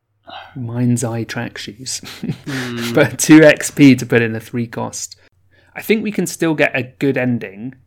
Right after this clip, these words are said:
Speaker 1: if, if I choose to stay in the Dreamlands forever or travel beneath the monastery,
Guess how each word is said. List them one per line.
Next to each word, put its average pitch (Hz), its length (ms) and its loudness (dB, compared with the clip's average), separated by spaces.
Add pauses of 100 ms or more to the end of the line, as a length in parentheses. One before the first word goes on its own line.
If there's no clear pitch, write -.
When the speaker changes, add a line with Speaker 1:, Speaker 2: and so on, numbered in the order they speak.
(240)
Speaker 1:
if, - 560 -6 (440)
if - 160 -6
I 160 540 2 (420)
choose 143 320 0
to 127 100 -10
stay 131 280 -2
in 127 100 -2
the 123 60 -2
Dreamlands 117 440 -6
forever 113 440 -10
or 120 80 -14
travel 113 340 -12
beneath 107 320 -16
the 123 80 -14
monastery, 120 680 -10